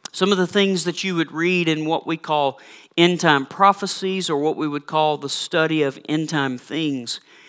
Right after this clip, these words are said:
it's safe to say that there are many things that have yet to happen. It hasn't happened any quicker because God wants everyone to have an opportunity to hear and respond to the gospel.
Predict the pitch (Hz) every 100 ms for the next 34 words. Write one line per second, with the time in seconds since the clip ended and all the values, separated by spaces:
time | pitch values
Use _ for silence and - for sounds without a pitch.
0 | - _ - - 220 233 220 - 202 185
1 | 165 165 156 151 220 262 - 170 156 147
2 | 143 143 143 175 - - - - - 202
3 | - 135 123 120 _ - - - - 151
4 | 160 202 196 175 180 175 160 147 - 175
5 | 160 143 - - 262 156 123 127 - -
6 | - - 170 170 170 160 - 151 147 165
7 | 170 196 220 208 175 180 170 160 - -
8 | _ 175 185 214 208 180 160 156 151 147
9 | 143 135 - 147 175 - 196 - 156 143
10 | 139 131 127 156 151 139 131 - 131 123
11 | 127 123 127 131 - -